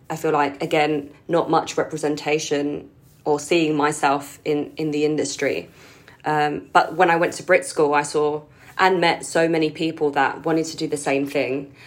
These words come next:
And that was amazing, but also kind of terrifying. 'Cause I, I remember going into Brit and I was like, "Yeah, I wanna be an artist. I wanna be Alicia Keys. I wanna be this person."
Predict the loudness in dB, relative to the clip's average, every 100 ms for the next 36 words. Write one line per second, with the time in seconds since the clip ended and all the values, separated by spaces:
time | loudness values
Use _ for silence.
0 | -20 -12 -6 -4 -4 2 2 4 2 4
1 | 4 2 2 0 0 -2 -2 -2 0 0
2 | 0 2 2 0 0 0 0 0 0 0
3 | -4 -8 -6 -4 -6 -8 -18 -20 -2 2
4 | 4 4 4 4 4 2 0 2 2 0
5 | -2 -4 0 2 2 2 2 2 0 -2
6 | -6 -4 -4 0 0 0 -2 -4 -2 -2
7 | -2 -2 -4 -4 -4 -2 -4 -2 -2 -2
8 | -2 -2